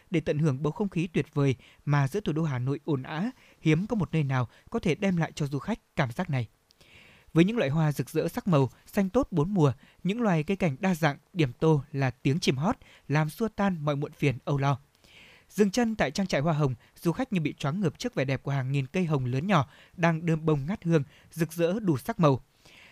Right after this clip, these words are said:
Ông Đào Mạnh Hùng, chủ nhân vườn hồng ở đây cho biết, vườn hồng của ông đã thu thập về đây trên hai mươi nghìn cây hồng, trong đó có ba trăm loài quý hiếm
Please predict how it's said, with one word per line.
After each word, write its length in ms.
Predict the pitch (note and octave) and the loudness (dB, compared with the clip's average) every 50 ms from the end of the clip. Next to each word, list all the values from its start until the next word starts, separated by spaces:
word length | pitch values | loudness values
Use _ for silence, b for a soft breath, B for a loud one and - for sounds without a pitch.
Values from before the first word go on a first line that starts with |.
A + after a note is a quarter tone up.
| B B _ | B B _
Ông 220 | A3 A#3 A3 G3+ | 4 4 6 6
Đào 140 | F3+ E3+ D3+ | 4 4 4
Mạnh 160 | D3 D#3+ D#3 | 2 2 2
Hùng, 200 | D3 E3 D3+ C3+ b b b b - | 2 4 4 2 b b b b 2
chủ 120 | - E3 | 2 2
nhân 260 | E3 G3+ A#3 A3 G#3 | 4 4 0 0 -2
vườn 220 | F3 F3 D#3 C#3 C3 | 0 0 0 0 2
hồng 220 | D3 D#3 C#3+ C#3 - | 0 0 0 0 -2
ở 80 | D3 | -2
đây 140 | C#3 C#3+ D3+ | -2 0 -2
cho 160 | - - D3+ | -2 -2 -2
biết, 220 | C3+ E3 A3+ - - b b b b b b b | -2 0 -2 -2 -4 b b b b b b b
vườn 120 | F3+ F#3+ F#3+ | 0 2 2
hồng 180 | G3 G3+ F3+ | 2 2 0
của 140 | - E3+ D3+ | 0 -2 0
ông 280 | - - F#3+ G3+ F#3+ F3+ | 0 0 0 0 0 0
đã 260 | F3+ D#3+ D3+ F#3 G#3+ - - | 0 0 0 -2 -4 -2 -2
thu 120 | G#3 F#3 | -4 -2
thập 200 | - - D3 C3+ - _ | 0 -2 -2 -4 -4 _
về 140 | - D3 C#3 | -2 0 2
đây 200 | C#3+ E3 E3+ D3 B B B B _ | 4 4 2 2 B B B B _
trên 160 | - G#3+ G3 | 0 2 2
hai 160 | G3 G#3 G#3+ | 4 2 2
mươi 120 | G3 F#3+ F#3 | 0 0 0
nghìn 200 | E3+ D#3 C3 B2+ | 0 0 -2 0
cây 140 | - D#3+ D3 | -2 0 2
hồng, 180 | D#3+ C#3+ C3 B B B B B B | 2 0 0 B B B B B B
trong 180 | - A3+ G3+ F3 | 0 0 2 2
đó 220 | D#3 D3 D#3 F3+ | 0 0 0 -2
có 140 | - - F3 | -4 -4 -2
ba 160 | F3+ F3 E3+ | -2 -2 -2
trăm 160 | - - E3 | -2 -2 -2
loài 180 | D3+ D3 C3 B2 | -2 -2 -2 -2
quý 180 | - C#3+ C#3 D3 | -2 -2 -2 0
hiếm 260 | D3+ C#3 C#3 G#3 | 2 0 0 0